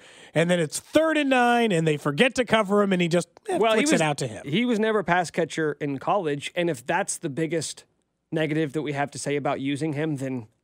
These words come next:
Speaker 2: I'll live with that. If it's that, oh, he's the best rushing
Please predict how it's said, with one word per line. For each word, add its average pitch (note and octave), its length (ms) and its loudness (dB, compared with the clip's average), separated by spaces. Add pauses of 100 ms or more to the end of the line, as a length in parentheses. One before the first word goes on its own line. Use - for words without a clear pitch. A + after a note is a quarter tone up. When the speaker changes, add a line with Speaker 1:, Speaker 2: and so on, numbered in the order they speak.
Speaker 2:
I'll D#3 140 2
live D3 180 -2
with C3+ 140 -8
that. G#2+ 220 -8 (720)
If F3 180 -2
it's - 160 -4
that, F3 260 0
oh, A#3+ 480 2 (840)
he's G#3+ 220 0
the A#3+ 100 2
best C#4 300 2
rushing G#3 840 0